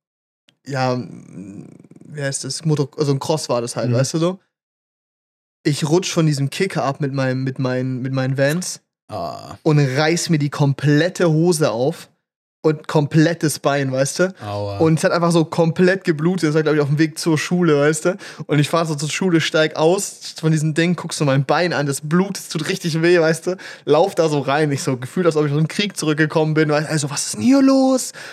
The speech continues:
Speaker 1: Paul holt einen Sanitäter“, weißt du? Falls der Geschichte, das war so eine offene Stelle so, aber,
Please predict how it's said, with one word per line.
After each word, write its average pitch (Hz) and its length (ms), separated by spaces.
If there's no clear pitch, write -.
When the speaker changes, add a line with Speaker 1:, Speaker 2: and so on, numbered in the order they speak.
Speaker 1:
Paul 262 380
holt 240 160
einen 214 80
Sanitäter“, 247 680
weißt 220 180
du? - 40
Falls 143 160
der 139 120
Geschichte, 135 260
das 120 80
war 123 100
so 120 240
eine 147 240
offene 139 260
Stelle 151 260
so, 143 160
aber, 123 280